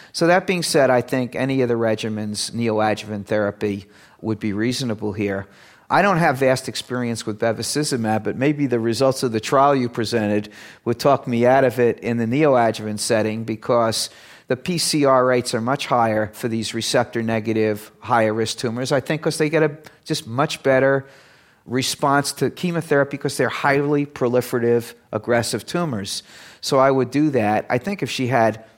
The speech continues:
mets, then I probably, after seeing the paclitaxel bevacizumab data,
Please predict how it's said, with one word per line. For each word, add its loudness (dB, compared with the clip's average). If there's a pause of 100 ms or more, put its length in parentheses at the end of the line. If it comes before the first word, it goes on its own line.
mets, 0 (460)
then 4
I 4
probably, 2
after -2
seeing -2
the -2
paclitaxel -2
bevacizumab -8
data, -8